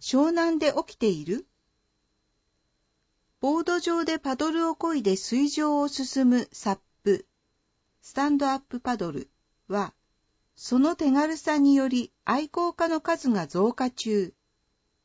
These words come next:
同時に、葉山周辺でも事故が急増しています。平成三十年から令和四年までの五年間に、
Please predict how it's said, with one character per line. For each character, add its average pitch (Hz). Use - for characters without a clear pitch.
同 277
時 277
に、 262
葉 349
山 370
周 254
辺 285
で 285
も 208
事 285
故 349
が 196
急 247
増 277
し 277
て 240
い 220
ま 190
す。 -
平 320
成 359
三 330
十 349
年 254
か 170
ら 151
令 320
和 220
四 175
年 269
ま 302
で 233
の 165
五 202
年 320
間 185
に、 156